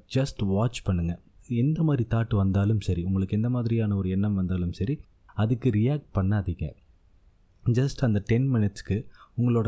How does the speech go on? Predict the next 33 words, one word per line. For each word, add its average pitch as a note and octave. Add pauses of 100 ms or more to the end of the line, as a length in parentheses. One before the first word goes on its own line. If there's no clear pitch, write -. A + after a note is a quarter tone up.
(100)
தாட்டை A#2
வந்து F#2+
வாட்ச் F2
பண்ணுங்க. E2+
அது G#2+
எந்த A2+
மாதிரியான F#2+
தாட், D#2 (380)
அது G#2+
உங்களுக்கு G2+
நல்லதை G#2+
செய்யுமா, D#2+ (140)
இல்லை G2+
கெட்டதை A2
செய்யுமா, D#2+ (360)
இது B2
எல்லாத்தையும் B2+
அனலைஸ் A2+
பண்ணுங்க. D#2+ (240)
அதுக்கு B2+
ரியாக்ட் A2 (100)
பண்ணாதீங்க. E2+ (720)
இதை C3
நம்ம C3+
தொடர்ந்து D#3+
செஞ்சுட்டே A#2+
இருக்கும்போது G2+
என்ன G2
ஆகும் F#2
அப்படின்னா, G2+ (260)
நமக்கு C3
வர C#3+
அன்வான்ட் C3+